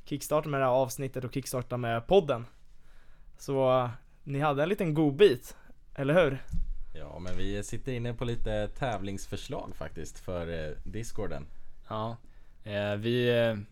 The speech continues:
Speaker 3: ja. Ja, men det, det är väl lite så här vad man kan... Alltså, man levlar ju upp så kallat i, i Discorden när man typ skriver eller om man invitar folk eller, eh,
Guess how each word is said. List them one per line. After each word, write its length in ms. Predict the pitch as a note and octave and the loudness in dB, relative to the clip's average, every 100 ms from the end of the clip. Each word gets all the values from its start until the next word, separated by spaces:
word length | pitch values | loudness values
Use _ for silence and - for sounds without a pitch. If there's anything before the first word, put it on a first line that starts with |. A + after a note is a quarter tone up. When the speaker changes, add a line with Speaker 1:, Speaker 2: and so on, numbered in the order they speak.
| - - - | -16 -16 -10
Speaker 3:
ja. 280 | A#2+ D3 D#3 - | -6 -6 -6 -10
Ja, 80 | - | -4
men 140 | B2+ C3 | 0 4
det, 180 | C3 | 4
det 160 | C#3+ D#3 | 2 0
är 40 | |
väl 140 | E3 D3+ | 0 0
lite 380 | D3 C3+ B2 - | 0 -2 -2 -2
så 80 | |
här 260 | G#2+ G#2 G#2 | -2 -2 -6
vad 340 | G#2+ A2+ A#2 A2 | -10 -4 -2 0
man 140 | A2 | -4
kan... 380 | A2 G#2 G2 G2 - - - - - - | -4 -6 -6 -8 -12 -20 -18 -18 -18 -18
Alltså, 180 | - G2+ | -10 -2
man 200 | A2 A#2 | 2 4
levlar 240 | C3 B2 B2 | 6 6 6
ju 100 | C#3+ | 4
upp 280 | C3+ - | 2 -4
så 180 | - G#2 | -8 -6
kallat 400 | F#2 F#2+ E2+ - - | -2 -2 -4 -8 -8
i, 300 | G#2 - A2+ | -8 -6 -4
i 220 | G#2+ F#2+ | -4 -4
Discorden 640 | F#2+ A2 - G2 E2+ C#2+ - | -4 -4 -4 -6 -8 -10 -6
när 200 | G2+ G2 | -4 -2
man 300 | F#2 F2+ F2 | -2 -4 -6
typ 280 | G2+ F2+ | -6 -6
skriver 560 | - B2+ C#3+ C#3 C#3 B2+ | -6 -4 -2 2 4 4
eller 280 | G2+ G2+ F#2+ | 0 -2 -2
om 120 | F#2 | -4
man 160 | F#2 G2 | -4 -4
invitar 400 | A2+ G#2+ - A#2 | -2 -2 -2 -2
folk 460 | A2+ A#2 - - - | -2 -4 -8 -16 -10
eller, 720 | G2 F#2 F2+ F2 F2 F2 | -8 -6 -6 -6 -6 -8
eh, 140 | E2+ | -8